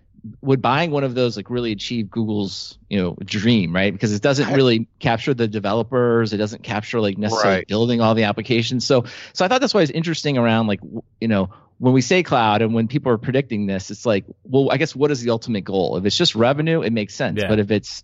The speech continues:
Speaker 1: trying to lead the development of all the new applications, it doesn't seem like it really moves the ball forward there.
Speaker 2: Definitely, definitely. I, I feel like with,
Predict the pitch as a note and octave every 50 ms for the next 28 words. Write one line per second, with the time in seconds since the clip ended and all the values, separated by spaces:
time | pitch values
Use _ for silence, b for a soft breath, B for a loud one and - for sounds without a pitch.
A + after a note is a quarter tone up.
0 | _ - - C3+ B2+ C#3 B2+ A2 G#2 A2 A2+ B2+ C3+ C#3 C#3+ B2 A#2+ G#2 G2+ G#2
1 | F#2+ G#2+ G#2+ A#2+ A#2+ A#2 A#2 A#2+ A#2+ A#2 A2+ G2+ E2+ F#2 G2 A2 A#2 A2 A2 G#2+
2 | A2 A2 A2 G#2 G#2+ A2+ G#2 - A2 A2 A#2 - D3+ D3 C#3+ C3 - - - G2+
3 | C3 B2+ B2 B2+ G#2+ - - C3 A#2 A2 G#2 - F2+ F#2+ G#2+ G2+ F#2+ G2 G#2 G#2
4 | G2 - F#2 D#2+ - F2+ E2+ D#2+ - - G2+ G2 F#2+ F2+ - - - - - -
5 | - - G#2 F#2+ F#2 F2+ - F2+ F2+ E2+ E2+ F#2 - - G2 G2 G2 G2 G2 F#2
6 | F2+ F#2 G#2+ G2+ E2+ A2+ A2+ - - B2 B2+ A2+ G#2 G2 F2+ - - - B B
7 | B B B B B B B B B B B - - A#2 A#2+ A#2 A2 - - -
8 | - -